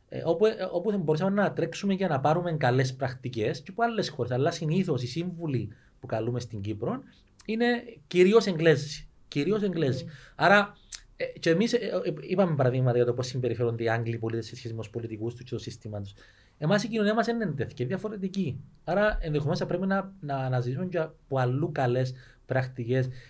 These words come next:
Speaker 1: για ζητήματα προτεραιότητας, όπως είναι η ενέργεια, η οδική ασφάλεια και πολλά άλλα.
Speaker 2: Επειδή, α, ε, ε, μιλήσαμε έτσι για διά-, διάφορα δυσάρεστα που μας προβληματίζουν για τον τόπο μας, εσύ θεωρείς να υπάρχει ελπίδα, διότι πρέπει να κλείσουμε, μπορούσα να συζητούμε ακόμα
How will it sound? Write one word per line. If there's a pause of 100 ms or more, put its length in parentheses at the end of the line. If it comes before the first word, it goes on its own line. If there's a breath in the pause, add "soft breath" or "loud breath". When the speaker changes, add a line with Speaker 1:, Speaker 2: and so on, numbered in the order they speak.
(120)
Speaker 1:
για
ζητήματα
προτεραιότητας,
όπως
είναι (340)
η
ενέργεια,
η
οδική
ασφάλεια
και
πολλά
άλλα. (640 loud breath)
Speaker 2:
Επειδή, (400)
α, (500)
ε,
ε,
μιλήσαμε
έτσι
για
διά-,
διάφορα
δυσάρεστα
που
μας
προβληματίζουν
για
τον
τόπο
μας,
εσύ
θεωρείς
να
υπάρχει
ελπίδα,
διότι
πρέπει
να
κλείσουμε,
μπορούσα
να
συζητούμε
ακόμα